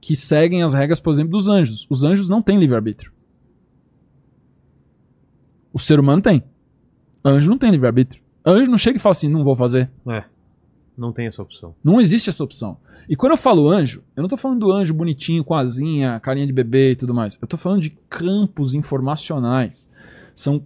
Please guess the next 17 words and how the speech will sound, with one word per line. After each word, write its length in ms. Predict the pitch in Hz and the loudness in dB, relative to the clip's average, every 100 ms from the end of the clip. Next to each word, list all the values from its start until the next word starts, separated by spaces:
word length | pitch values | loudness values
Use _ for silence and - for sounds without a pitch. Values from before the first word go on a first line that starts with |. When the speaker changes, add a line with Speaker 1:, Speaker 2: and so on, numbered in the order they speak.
| _ | _
Speaker 1:
egrégoras. 1080 | 156 135 139 156 170 120 113 127 - - - _ _ | -2 0 2 4 2 0 -8 -10 -14 -16 -20 _ _
A 60 | 131 | -4
física 360 | 208 214 208 | -2 0 -2
quântica 440 | - 165 214 - 151 | -2 -2 -2 -4 -2
tá 240 | 165 175 | 0 0
tangenciando 1000 | - _ 185 196 156 208 - 165 165 214 | -2 _ 4 4 4 0 0 2 4 2
esse 140 | 156 139 | 0 -2
assunto 400 | - 139 131 113 | -4 -6 -6 -6
já, 380 | 120 160 - - _ _ _ _ _ _ - 131 | -2 0 -2 -8 _ _ _ _ _ _ -14 -6
e 80 | |
ainda 220 | 127 165 196 | -4 0 -2
extrapola 520 | - 202 - 123 180 | 0 -2 0 0 0
em 80 | 147 | 0
gráficos 600 | 117 131 190 - 131 120 | 0 2 2 0 -8 -10
e 60 | |
tudo 180 | 123 127 | -8 -6
mais, 340 | 117 175 - | -2 -2 -4